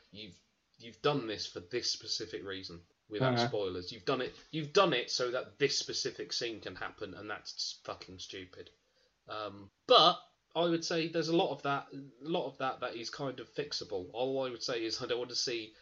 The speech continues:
Speaker 1: don't want to see any of Quan in season two. She's,
Speaker 2: Hmm.
Speaker 1: she's done. She's done. It's fine. She's done. I don't, <laughs> I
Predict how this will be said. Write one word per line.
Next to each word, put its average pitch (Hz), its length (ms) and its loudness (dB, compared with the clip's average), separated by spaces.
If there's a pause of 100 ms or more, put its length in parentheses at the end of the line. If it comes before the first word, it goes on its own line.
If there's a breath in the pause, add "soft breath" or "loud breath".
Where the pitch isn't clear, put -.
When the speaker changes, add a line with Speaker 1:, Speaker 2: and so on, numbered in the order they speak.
(220 loud breath)
Speaker 1:
don't 143 140 -2
want 139 60 2
to - 60 6
see 139 200 4
any 131 260 2
of - 160 -2
Quan 120 340 2
in 104 160 -8
season 110 420 -6
two. 104 320 -2 (460)
She's, - 240 2
Speaker 2:
Hmm. 156 80 12
Speaker 1:
she's - 280 6
done. 190 240 8 (140 loud breath)
She's - 200 2
done. 269 240 12
It's - 120 -2
fine. 160 360 8 (180)
She's - 220 -4
done. 120 300 2 (340)
I 139 60 -4
don't, 180 260 0 (260)
<laughs> - 160 -4
I 151 140 0